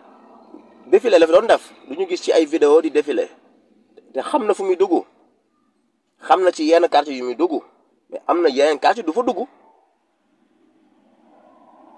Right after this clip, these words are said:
Xam na fu muy dugg, xam na fu mu dul dugg. Mais di caaxaan. Nekkee ci dëkk bi, dëkk boole kook ay caaxaan. Di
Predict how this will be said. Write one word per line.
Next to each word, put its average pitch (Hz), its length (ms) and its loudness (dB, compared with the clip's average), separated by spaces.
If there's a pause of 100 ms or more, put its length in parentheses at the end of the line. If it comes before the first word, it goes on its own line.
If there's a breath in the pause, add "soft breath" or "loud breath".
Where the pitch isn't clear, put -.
(140)
Xam 120 160 -2
na 117 80 -2
fu - 140 -10
muy 160 200 -4
dugg, 185 200 -6 (320)
xam 131 140 -8
na 160 60 4
fu 240 140 -8
mu 285 160 0
dul - 20 -10
dugg. 254 240 -2 (1600)
Mais 117 160 -4
di 127 120 -12 (120)
caaxaan. 175 400 2 (920)
Nekkee 135 320 0
ci 180 100 -14
dëkk 185 260 0
bi, 151 140 -8 (140)
dëkk 175 140 -4 (100)
boole 170 300 2
kook 165 240 0
ay 151 160 -2 (100)
caaxaan. 170 400 4 (600)
Di 143 140 -18